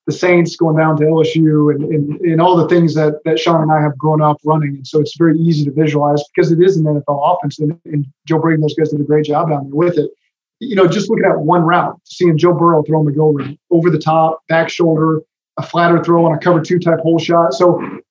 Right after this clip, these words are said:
so you already know that they have the chemistry on just, just take that one route, for example. There's plenty more. Um, so it was easy to see how he fit in our offense. It was easy to see how he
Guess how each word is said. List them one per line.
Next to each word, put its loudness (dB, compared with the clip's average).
so 2
you 2
already 6
know 4
that 0
they 2
have 2
the -2
chemistry 0
on 0
just, -4
just -6
take 2
that 2
one 2
route, 0
for -2
example. -4
There's -4
plenty 0
more. -4
Um, 0
so 0
it 6
was 0
easy 2
to 0
see 0
how 4
he 4
fit 2
in 2
our 2
offense. 0
It -2
was -4
easy 0
to -4
see -4
how 0
he -2